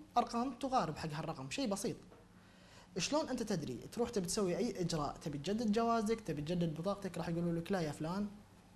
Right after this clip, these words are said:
عليك حكم، روح سدده وتعال لنا".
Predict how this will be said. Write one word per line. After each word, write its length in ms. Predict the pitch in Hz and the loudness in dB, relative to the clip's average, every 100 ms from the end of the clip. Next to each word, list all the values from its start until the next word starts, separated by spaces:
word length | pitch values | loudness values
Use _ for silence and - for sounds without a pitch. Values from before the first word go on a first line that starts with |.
| - - | -16 -6
عليك 260 | 156 156 | -2 -2
حكم، 360 | - 190 147 131 | -4 -4 -2 0
روح 160 | 170 | 0
سدده 540 | 175 220 220 170 226 247 - - - - | 2 4 4 6 4 2 -10 -20 -18 -6
وتعال 340 | - 185 151 | 0 2 2
لنا". 220 | 139 135 | 2 -2